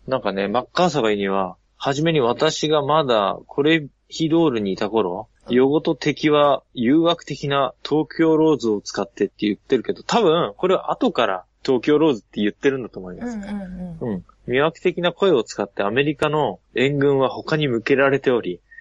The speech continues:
Speaker 1: フィリピンの命運は敗北と死だと、生傷をこするように繰り返したっていう。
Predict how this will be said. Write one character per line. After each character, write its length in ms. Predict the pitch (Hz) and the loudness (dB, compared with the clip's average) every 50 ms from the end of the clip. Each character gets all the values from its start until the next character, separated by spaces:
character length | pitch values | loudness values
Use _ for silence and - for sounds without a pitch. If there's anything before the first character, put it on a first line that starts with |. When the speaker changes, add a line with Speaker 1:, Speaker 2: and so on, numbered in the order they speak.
| - _ _ | -20 _ _
Speaker 1:
フ 120 | - - | -4 0
ィ 40 | 165 | 2
リ 100 | 180 190 | 2 2
ピ 160 | - - 143 | 2 0 -4
ン 40 | 127 | -2
の 120 | 113 107 104 | -2 -2 -2
命 220 | 107 107 107 110 | 0 0 0 0
運 100 | 110 107 | 0 0
は 80 | 104 101 | -2 -2
敗 240 | - - 135 143 | -2 0 0 0
北 220 | 143 147 - - - | 0 -4 -6 -6 -4
と 100 | - 139 | -4 -4
死 160 | - - 135 | -2 -2 0
だ 140 | 143 127 - | 0 0 0
と、 220 | - - - - - _ _ | -2 -8 -10 -10 -14 _ _
生 300 | - - 113 123 139 156 | -6 -4 -2 0 0 -2
傷 360 | 147 - - 160 147 143 143 147 | -2 -2 -2 0 0 2 2 2
を 100 | 147 143 | 0 0
こ 140 | - - | -4 -10
す 200 | - - - 151 | -12 -6 -4 0
る 120 | 143 147 156 | 2 4 4
よ 160 | 156 156 147 | 4 4 4
う 40 | 120 | 2
に 100 | 101 95 | -2 -4
繰 180 | - - - | -4 -4 0
り 120 | 110 117 110 | 0 0 0
返 200 | - 127 120 117 | 2 0 0 0
し 120 | - - | 0 -4
た 100 | - - | -6 -6
っ 40 | - | -8
て 180 | - _ - - | -12 _ -10 -10
い 60 | - | -10
う。 80 | - | -10